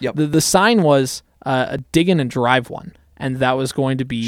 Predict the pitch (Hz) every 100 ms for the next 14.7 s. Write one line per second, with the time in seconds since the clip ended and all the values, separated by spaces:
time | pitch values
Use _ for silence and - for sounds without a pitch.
0 | 117 131 95 - 143 131 123 - 139 139
1 | 147 - 151 143 240 180 - - - -
2 | - 165 160 156 147 - _ 175 _ -
3 | 151 143 139 143 147 160 143 - 147 143
4 | 139 226 220 151 135 151 143 139 143 139
5 | 120 196 240 196 117 123 - 151 151 147
6 | 127 - 147 - 175 160 123 120 135 127
7 | - 165 160 147 120 - - 214 135 -
8 | 139 131 147 175 156 143 135 131 - -
9 | 240 139 127 - _ _ - 131 165 156
10 | - 170 160 160 - 151 - 127 107 98
11 | - - 120 180 175 160 165 147 - 170
12 | 170 147 156 143 127 139 143 143 131 117
13 | - 123 117 - - 131 143 - 147 147
14 | 147 - 156 156 156 151